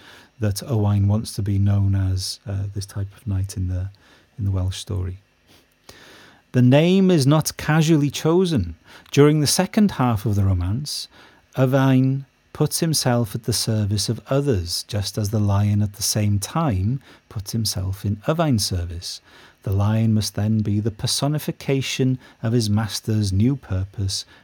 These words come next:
and resolve. So the lion, of course, remember, is a tame lion. Essentially, after Owain symbolically kills off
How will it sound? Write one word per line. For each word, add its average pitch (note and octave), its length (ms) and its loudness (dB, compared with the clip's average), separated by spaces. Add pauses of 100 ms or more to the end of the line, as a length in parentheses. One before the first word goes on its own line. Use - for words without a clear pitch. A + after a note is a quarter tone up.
(160)
and G2 300 -2
resolve. A2+ 800 2 (1400)
So C3+ 200 0
the C#3+ 120 2
lion, C#3+ 640 4
of G#2+ 160 -2
course, G#2 560 0
remember, G2 720 2 (640)
is B2 440 4
a C3+ 80 -2
tame E3+ 420 2
lion. F2 480 0 (800)
Essentially, C3 680 2
after B2+ 380 -2
Owain A#2+ 320 4
symbolically A2+ 720 0
kills D3 560 2
off C3 640 0